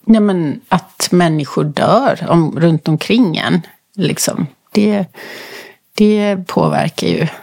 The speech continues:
Ehm, att det, det börjar hända, liksom.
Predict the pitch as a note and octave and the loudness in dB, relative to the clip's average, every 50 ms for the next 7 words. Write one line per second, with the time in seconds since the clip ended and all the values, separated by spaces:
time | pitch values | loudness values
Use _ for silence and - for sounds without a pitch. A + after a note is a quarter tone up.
0 | _ _ _ _ _ _ _ _ _ _ _ _ _ _ _ _ _ G3 F#3+ F3+ | _ _ _ _ _ _ _ _ _ _ _ _ _ _ _ _ _ _ -2 -2
1 | F3 E3+ E3+ E3+ E3 D#3+ E3 E3 D#3+ E3 D#3+ D#3 - _ _ _ _ _ _ _ | 0 0 0 0 0 0 0 0 -2 -2 -4 -4 -8 _ _ _ _ _ _ _
2 | _ _ _ _ _ _ _ _ _ _ _ _ _ _ _ _ _ _ _ _ | _ _ _ _ _ _ _ _ _ _ _ _ _ _ _ _ _ _ _ _
3 | _ _ - - E3 - _ _ _ _ - - - - - - _ _ _ - | _ _ -6 -6 -6 -6 _ _ _ _ -10 -10 -10 -10 -14 -18 _ _ _ -2
4 | - F#3+ F3+ F3 F3 F3 E3+ - E3+ _ _ _ - - - G3 F3 - G3+ F#3+ | 0 0 0 0 -2 -4 -8 -12 -20 _ _ _ -8 -2 -2 -2 0 0 0 0
5 | F#3 F3+ F3 F3 D#3 F#3+ G3 F#3 F3 E3+ - A3+ C4+ A#3+ F3+ - - - - G3+ | 0 0 0 0 0 2 2 0 0 0 -2 -2 -2 -2 -4 -4 -6 -8 -8 -8